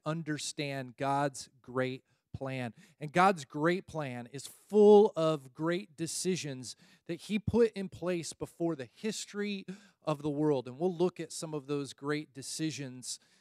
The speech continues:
uh, today. But I wanted to share about an awful plan that I had that was full of horrible decisions. And, uh, I, I don't know if you've ever, uh,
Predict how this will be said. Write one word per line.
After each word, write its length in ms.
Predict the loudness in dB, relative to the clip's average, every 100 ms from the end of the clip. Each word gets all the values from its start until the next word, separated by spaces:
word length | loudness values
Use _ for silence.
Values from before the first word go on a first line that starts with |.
| _ _
uh, 460 | -10 -8 -6 -8 -10 -10
today. 420 | -8 -2 0 0
But 200 | -2 2
I 80 | 6
wanted 320 | 8 8 6
to 60 | 2
share 440 | -4 -2 0 2 0
about 360 | -2 0 0
an 120 | -2 -4 6
awful 460 | 8 8 6 -4
plan 420 | -10 -10 -8 -6 -2
that 120 | 2
I 180 | 4 2
had 360 | -2 -2 -4 -8 -20 -4
that 100 | -2
was 140 | -2
full 240 | 0 4 4
of 80 |
horrible 560 | 2 4 6 6 4 -2
decisions. 800 | -6 -8 -10 -14 -18 _ -14 -14 _ _ _ _ -6
And, 280 | -4 -2 2
uh, 220 | 4 4
I, 240 | 2 0 0
I 160 | 2
don't 240 | 2 2 2
know 240 | 2 2
if 180 | 2 -2
you've 320 | -4 -2 0
ever, 460 | -2 0 2 0 -2
uh, 220 | -6 -6